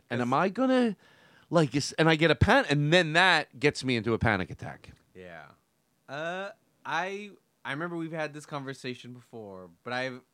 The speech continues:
Speaker 2: cer-, I've definitely gotten much calmer and a lot more peace of mind, I think. Uh, especially 'cause in pandemic, not driving as much.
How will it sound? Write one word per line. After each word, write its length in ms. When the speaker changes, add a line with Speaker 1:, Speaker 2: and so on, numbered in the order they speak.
Speaker 2:
cer-, 300
I've 120
definitely 360
gotten 340
much 500
calmer 680
and 80
a 60
lot 280
more 220
peace 300
of 140
mind, 480
I 140
think. 280
Uh, 380
especially 380
'cause 380
in 120
pandemic, 420
not 180
driving 320
as 100
much. 380